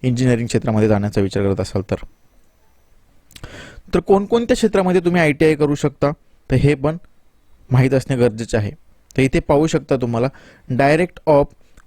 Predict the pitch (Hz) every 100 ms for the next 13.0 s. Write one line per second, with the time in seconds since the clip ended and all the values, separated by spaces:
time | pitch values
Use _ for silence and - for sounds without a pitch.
0 | - 143 - 170 - 180 190 - 139 143
1 | 147 143 - 147 - 139 131 131 127 131
2 | 139 - 131 120 123 127 131 123 - 107
3 | - _ - 123 135 143 160 160 - 127
4 | 147 147 147 127 135 - 151 147 127 123
5 | 127 123 127 170 - - - - 131 135
6 | 131 - 135 131 107 - - 131 107 139
7 | 139 156 147 - 131 123 127 123 127 131
8 | 131 131 135 - - 120 127 131 131 120
9 | 123 113 123 131 - 131 123 - - _
10 | 135 139 131 135 - 135 - - 151 151
11 | 131 - 175 - - 151 139 127 123 120
12 | 117 110 120 117 113 107 113 107 101 98